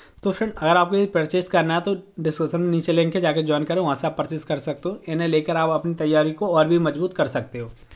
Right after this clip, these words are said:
नेक्स्ट क्वेश्चन की बात करें फ्रेंड, नेक्स्ट क्वेश्चन है सिख धर्म के संस्थापक कौन थे? तो राइट आंसर हो जाएगा गुरु नानक देव जी। कौन थे? गुरु नानक देव जी थे। नेक्स्ट क्वेश्चन है पेसमेकर का संबंध शरीर के किस अंग से है? तो राइट आंसर हो जाएगा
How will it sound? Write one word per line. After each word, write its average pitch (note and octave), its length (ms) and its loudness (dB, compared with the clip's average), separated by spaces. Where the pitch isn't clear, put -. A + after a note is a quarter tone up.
नेक्स्ट C#3+ 140 -4
क्वेश्चन D#3 280 -2
की D#3 80 -2
बात D3+ 200 2
करें D#3+ 140 -2
फ्रेंड, G3+ 280 -4
नेक्स्ट D#3 260 2
क्वेश्चन F3+ 320 2
है B3 140 0
सिख A3+ 240 4
धर्म F#3 280 2
के G3 100 4
संस्थापक F#3 580 2
कौन F3 320 6
थे? C#3+ 300 0
तो C3 140 -4
राइट D3 220 4
आंसर D#3+ 220 2
हो D3+ 100 6
जाएगा D#3 300 4
गुरु D#3 280 2
नानक D#3+ 300 2
देव C#3 240 -2
जी। B2 180 -8
कौन C#3+ 200 -4
थे? F#3+ 120 -4
गुरु D#3 200 -2
नानक D3 260 -2
देव C3+ 400 -4
जी C3 180 -6
थे। A#2+ 180 -8
नेक्स्ट B2 240 -6
क्वेश्चन D#3 300 -6
है G#3 100 -6
पेसमेकर G3 540 4
का G3+ 80 4
संबंध F#3+ 380 2
शरीर F3 340 4
के G#3 120 -4
किस - 260 -2
अंग E3 180 0
से - 160 2
है? C3+ 60 6
तो C#3+ 140 -2
राइट D#3 220 4
आंसर D#3 200 -2
हो D3+ 80 0
जाएगा D3 320 0